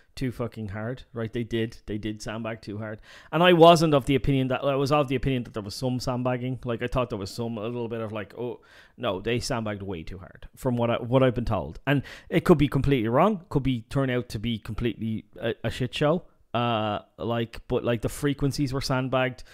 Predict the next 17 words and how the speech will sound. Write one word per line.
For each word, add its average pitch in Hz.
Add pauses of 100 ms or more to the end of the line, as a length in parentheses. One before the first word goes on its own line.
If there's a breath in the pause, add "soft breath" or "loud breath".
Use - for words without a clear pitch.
(260 loud breath)
The -
all 135
core 139
frequencies 135
were 131
sandbagged. 120 (420 loud breath)
Um, 117
the, 117
the 123
way 120
that 123
they're 123
gonna 120
deal 120
with 104
memory, 127
sandbagged. 117